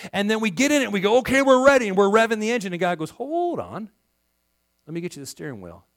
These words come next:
Agape." And so all the things of strong, strength and courageous, all the things that God has called us to with not seeking after comfort and being on our guard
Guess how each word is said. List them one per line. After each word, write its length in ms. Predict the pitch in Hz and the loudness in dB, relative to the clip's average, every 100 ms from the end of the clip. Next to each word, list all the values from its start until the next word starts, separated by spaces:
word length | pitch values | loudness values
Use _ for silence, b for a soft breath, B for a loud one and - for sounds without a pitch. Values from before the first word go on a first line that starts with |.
| _ - | _ -12
Agape." 320 | 131 - 78 _ _ _ _ _ _ - _ _ _ _ _ _ _ _ _ _ _ _ _ _ _ _ _ _ _ | -12 -12 -18 _ _ _ _ _ _ -20 _ _ _ _ _ _ _ _ _ _ _ _ _ _ _ _ _ _ _
And 100 | 107 | -14
so 200 | 101 113 | -10 -6
all 140 | 110 170 | -2 -2
the 100 | 233 | -4
things 580 | - 226 220 135 87 - | -10 -8 -8 -8 -12 -14
of 160 | 113 | -14
strong, 420 | - - 180 180 - - | -16 -18 -16 -16 -16 -18
strength 440 | - 180 147 - | -14 -12 -14 -16
and 120 | 110 | -20
courageous, 640 | - 123 139 123 110 - - b b b b | -14 -12 -12 -14 -20 -20 -20 b b b b
all 220 | 180 240 | 2 4
the 140 | 269 220 | 4 0
things 760 | - 247 233 170 123 110 - b b b | -2 -6 -4 -6 -8 -12 -14 b b b
that 120 | 160 | -4
God 200 | 151 185 | -2 -2
has 120 | 170 131 | -4 -4
called 260 | 196 196 | -2 0
us 140 | 170 - | -2 -6
to 280 | - 139 117 B | -8 -8 -8 B
with 240 | 151 156 - B B _ | -2 -2 -4 B B _
not 340 | 143 170 214 202 | -6 0 2 2
seeking 440 | - 220 190 208 | -2 -4 -4 -4
after 260 | 190 185 180 | -4 -4 -8
comfort 440 | - 196 175 156 | -6 -6 -4 -6
and 100 | 143 | -4
being 200 | 175 202 | -4 -4
on 120 | 190 | -4
our 160 | 175 160 | -2 -2
guard 460 | 139 185 165 135 | -2 -2 -2 -4